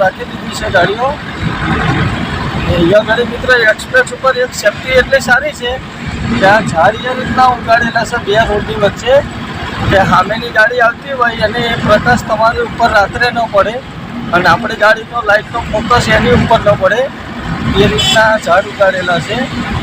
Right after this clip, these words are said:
એટલે ગાડી ચલાવવાની મજા આવે એટલા સરસ હાઇટવાળા ઝાડ છે, એટલે એટલું સારું છે. અને આપણે મિત્રો હજી ચા પાણી કરવાના બાકી છે, એટલે આપણે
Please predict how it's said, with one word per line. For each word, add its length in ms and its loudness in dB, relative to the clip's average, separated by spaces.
એટલે 200 4
ગાડી 300 2
ચલાવવાની 480 2
મજા 260 2
આવે 280 2
એટલા 280 -2
સરસ 380 -6
હાઇટવાળા 580 4
ઝાડ 280 -2
છે, 100 -8
એટલે 160 -2
એટલું 380 -2
સારું 340 2
છે. 80 -4
અને 160 2
આપણે 300 2
મિત્રો 300 -2
હજી 260 -4
ચા 220 6
પાણી 280 0
કરવાના 400 -2
બાકી 360 -2
છે, 140 -4
એટલે 180 2
આપણે 240 0